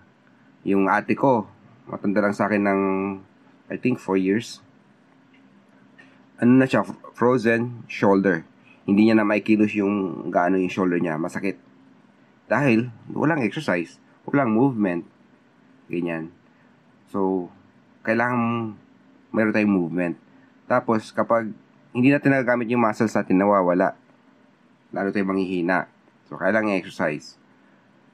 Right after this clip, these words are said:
Pangalawang benefit is, kapag nag-exercise ka, nangangailangan ka ng oxygen, lumalakas yung breathing mo, yung circulatory system. Daloy ng dugo. And third, um,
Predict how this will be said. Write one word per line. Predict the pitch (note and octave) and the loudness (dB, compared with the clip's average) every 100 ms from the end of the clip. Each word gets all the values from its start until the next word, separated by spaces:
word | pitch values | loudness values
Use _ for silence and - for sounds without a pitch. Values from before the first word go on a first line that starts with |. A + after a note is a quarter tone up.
| _ | _
Pangalawang | F2 F#2+ A2 A2 | -4 0 2 2
benefit | A#2+ B2+ A#2+ G#2+ | 2 2 2 0
is, | F2 F#2+ - - _ _ _ _ _ - | 0 -4 -6 -20 _ _ _ _ _ -8
kapag | G#2 F#2 | -4 0
nag-exercise | A#2+ B2 A#2+ A#2 A2 A2 - | 0 2 0 0 -2 -4 -2
ka, | F#2+ | 0
nangangailangan | F#2+ G2 F#2 F2+ | 0 2 0 0
ka | F#2+ | -2
ng | D2+ | -2
oxygen, | - E2+ D#2+ D#2+ - - - | -4 -4 -4 -8 -18 -20 -4
lumalakas | G#2+ B2 C3+ A2 A2 | 0 2 0 -2 0
yung | G#2+ G#2 | 2 2
breathing | G2 F#2 F#2+ F2+ | 2 2 2 2
mo, | G#2+ G2 F#2 _ _ | 2 0 -4 _ _
yung | F#2+ F2+ | -6 -6
circulatory | - - F#2 G2+ F#2 F2 F#2 F2+ - | -6 -4 -4 0 -2 0 -2 -2 -4
system. | F2 - G2+ G2 F2 - _ _ _ _ _ _ _ _ _ _ _ | -8 -4 -2 0 -2 -8 _ _ _ _ _ _ _ _ _ _ _
Daloy | - F2 F2 F#2 | -6 0 2 2
ng | F2+ F2 | 0 0
dugo. | D#2+ F#2 G#2+ - _ _ _ _ _ _ - | 0 2 2 0 _ _ _ _ _ _ -4
And | B2 D3+ D3+ A2 - - | 0 2 2 -2 -14 -8
third, | - A2+ G#2+ - - - - | 0 0 0 -4 -20 -20 -6
um, | G#2 G#2 G2+ G2+ G2 | -2 0 0 0 -4